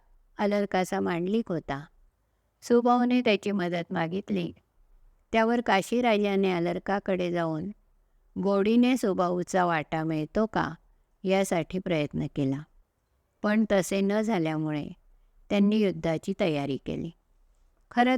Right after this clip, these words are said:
तर काशीराजाचे सैन्य थोडेच होते, पण सुबाहूच्या योगसामर्थ्याने अलर्काला ते सैन्यसुद्धा अफाट समुद्राप्रमाणे भासले.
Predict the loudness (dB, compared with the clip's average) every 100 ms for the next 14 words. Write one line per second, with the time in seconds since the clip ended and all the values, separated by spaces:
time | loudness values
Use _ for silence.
0 | 2 0 2 0 0 0 2 2 0 -2
1 | -4 -6 -2 0 0 -2 -2 0 0 -2
2 | -8 -8 -12 -14 _ -20 _ _ _ _
3 | _ 0 0 0 -2 2 2 2 0 2
4 | 4 4 2 0 -2 -4 -4 -6 -2 2
5 | 2 0 -6 _ _ _ _ -6 0 2
6 | 2 0 -2 -2 -2 -4 -8 _ _ _
7 | _ _ _ 0 0 -2 0 2 4 2
8 | 0 -2 2 2 2 0 2 0 0 -12
9 | _ -2 -2 0 0 0 0 -2 -2 -2
10 | -4 -4 -8 -6 -6